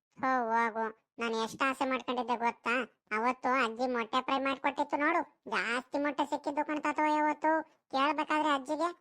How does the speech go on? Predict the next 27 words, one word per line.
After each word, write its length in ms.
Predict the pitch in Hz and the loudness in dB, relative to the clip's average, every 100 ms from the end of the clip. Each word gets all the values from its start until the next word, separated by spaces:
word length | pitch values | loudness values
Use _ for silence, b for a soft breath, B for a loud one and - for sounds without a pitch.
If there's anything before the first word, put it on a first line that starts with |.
| _ _ | _ _
ಹ್ಮ್, 240 | 247 240 226 | -8 -4 -2
ನನ್ಗಂತೂ 560 | 220 226 262 285 277 277 320 _ _ - | -4 0 0 0 2 0 0 _ _ -10
ಬಾಯಲ್ಲಿ 440 | 214 196 226 254 254 | 0 2 4 2 0
ನೀರ್ 120 | 262 | 0
ಬರುತ್ತೆ 280 | 269 269 277 | 0 0 -2
ಅದು 200 | 269 262 | -2 -2
ಮೊಟ್ಟೆ 280 | 233 - 262 | -2 -2 -2
ಫ್ರೈ 260 | 277 269 | 0 0
ನೆನ್ಸ್ಕೊಂಡ್ರೆ. 560 | 254 233 226 262 269 269 - _ - | 0 -4 -4 -2 -2 -2 -6 _ -10
ಆ, 200 | 233 233 | -6 -2
ಇವತ್ತು 320 | 240 269 - 269 | 2 0 2 0
ಅಜ್ಜಿ 200 | 247 240 262 | 2 0 0
ತವ 180 | 254 | 0
ಮಾಡ್ಕೊಂಡ್ 580 | 247 208 220 247 - 240 | 2 -2 -2 -4 -6 -6
ತಿನ್ನೋಣ 340 | 226 247 247 240 | -2 -2 0 0
ಅಂತಿದ್ದೆ, 480 | 247 254 262 233 214 240 _ _ - 247 | -2 -2 -2 0 -2 -2 _ _ -6 -4
ಅಷ್ಟ್ರಲ್ಲಿ 600 | 254 262 254 254 254 247 247 _ - | -2 0 2 4 4 4 2 _ -4
ಇದ್ರಲ್ಲಿ 240 | 262 262 233 | 0 0 2
ಜಾಸ್ತಿ 440 | 240 240 247 254 | 2 2 0 -8
ಸಿಗಲ್ಲ 360 | - 254 254 254 | -4 2 2 2
ಅಂತ 140 | 247 247 | 0 0
ಹೇಳ್ತಿದ್ಯಾ? 580 | 240 233 - 214 233 247 - _ - 220 | 0 -2 -4 -4 -2 -2 -4 _ -10 0
ಬಿಡು, 240 | 262 262 | 4 4
ಇನ್ನೇನ್ 360 | 240 233 247 240 | 2 0 0 0
ಮಾಡಕ್ಕಾಗುತ್ತೆ. 600 | 233 233 226 220 220 214 - _ - | -2 0 0 -2 -4 -8 -10 _ -10
ಅಜ್ಜಿ, 240 | 208 262 226 | -2 0 2
ಅಜ್ಜಿ, 200 | 214 | 2